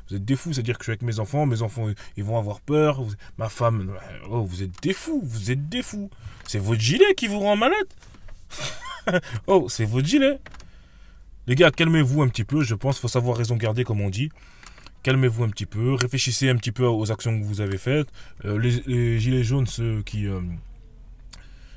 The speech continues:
qui s'opposent, on va dire, dans, euh, avec justesse et, euh, et bonté, euh, conseillez les autres, parce que j'ai même vu dans les, dans les échauffourées, il y en a qui essayaient de calmer, mais faut, faut être plus virulent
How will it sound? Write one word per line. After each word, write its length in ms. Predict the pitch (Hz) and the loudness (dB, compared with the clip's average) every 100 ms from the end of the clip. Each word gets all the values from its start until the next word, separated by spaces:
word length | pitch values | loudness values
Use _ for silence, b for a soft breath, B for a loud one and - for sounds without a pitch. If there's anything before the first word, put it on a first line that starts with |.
| B | B
qui 140 | - | -4
s'opposent, 440 | - 117 120 123 101 | 0 0 2 2 2
on 60 | |
va 160 | 95 101 | 0 -2
dire, 340 | 107 98 92 87 | -2 -2 -4 -4
dans, 520 | 90 87 87 85 85 b b b b | -6 -6 -6 -8 -10 b b b b
euh, 400 | 85 87 87 90 | -10 -8 -8 -6
avec 200 | 92 101 | -2 -2
justesse 640 | 98 104 123 - 143 120 104 | 0 0 0 4 4 4 0
et, 60 | |
euh, 680 | 98 95 92 87 87 87 87 | 0 0 -2 -4 -6 -8 -4
et 100 | 98 | -2
bonté, 540 | 95 117 104 139 240 - b b b b b b b | 0 0 2 2 0 -4 b b b b b b b
euh, 380 | 98 101 104 104 | -6 -4 -2 -2
conseillez 380 | - 147 143 139 | 0 4 6 8
les 160 | 135 127 | 6 4
autres, 140 | 131 | 0
parce 140 | 98 - | -4 -4
que 520 | 104 104 104 104 101 B B | -2 0 -2 -2 -6 B B
j'ai 320 | 95 92 107 | -10 -4 0
même 180 | 120 123 | 2 2
vu 160 | 113 123 | 2 2
dans 140 | 110 | 2
les, 280 | 110 110 104 | 0 0 -2
dans 140 | 107 | -2
les 220 | 104 98 | -2 -2
échauffourées, 640 | 104 107 - 110 123 139 131 b 95 | -4 -4 -4 0 4 4 2 b -2
il 60 | |
y 20 | |
en 40 | 104 | 0
a 80 | 101 | 0
qui 100 | 104 | -2
essayaient 180 | 104 | -2
de 40 | 90 | -2
calmer, 260 | 107 135 147 | 0 0 2
mais 140 | 113 | 0
faut, 360 | - 104 101 95 | -2 -2 -2 -2
faut 160 | - | -2
être 80 | 107 | -2
plus 120 | 127 | 0
virulent 440 | 120 131 156 147 | 2 2 4 4